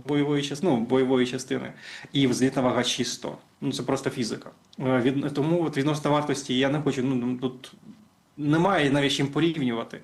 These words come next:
Немає зараз серійних, окрім от Фламінго, ракет, які крилаті, які мають таку злітну вагу,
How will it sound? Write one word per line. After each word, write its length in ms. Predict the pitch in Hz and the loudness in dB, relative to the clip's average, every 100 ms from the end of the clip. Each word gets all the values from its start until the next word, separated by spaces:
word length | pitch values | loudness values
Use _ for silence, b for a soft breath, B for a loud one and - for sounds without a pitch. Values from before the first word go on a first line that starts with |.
| B B B B | B B B B
Немає 520 | 135 160 160 156 131 | 2 4 4 4 2
зараз 380 | 117 131 123 - | 4 2 2 0
серійних, 460 | 127 135 202 226 - | 0 2 2 2 0
окрім 280 | 135 131 | -2 -2
от 60 | 120 | -2
Фламінго, 600 | - 120 127 202 147 120 | -2 -2 2 2 2 0
ракет, 460 | 123 117 131 190 - | -2 -2 0 0 0
які 400 | 196 - - 82 B - | -2 -2 -4 -4 B -4
крилаті, 540 | - 135 120 - - 160 | 2 2 2 -2 -10 -6
які 640 | 123 120 135 135 127 127 127 | -6 -4 -2 2 4 4 2
мають 380 | 135 135 123 120 | 2 2 0 -2
таку 240 | - 143 | -2 0
злітну 360 | 113 143 139 113 | 2 0 0 0
вагу, 460 | 120 123 123 180 | 0 0 -4 -4